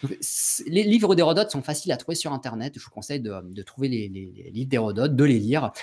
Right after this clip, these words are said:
Et c'est, et, et mettez-vous à la place de ces hommes-là de l'époque qui, euh, qui recensaient ces récits.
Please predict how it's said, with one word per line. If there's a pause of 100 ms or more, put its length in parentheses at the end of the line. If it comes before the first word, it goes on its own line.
(320)
Et
c'est,
et,
et
mettez-vous
à
la
place
de
ces
hommes-là
de
l'époque (100)
qui,
euh, (260)
qui
recensaient
ces
récits.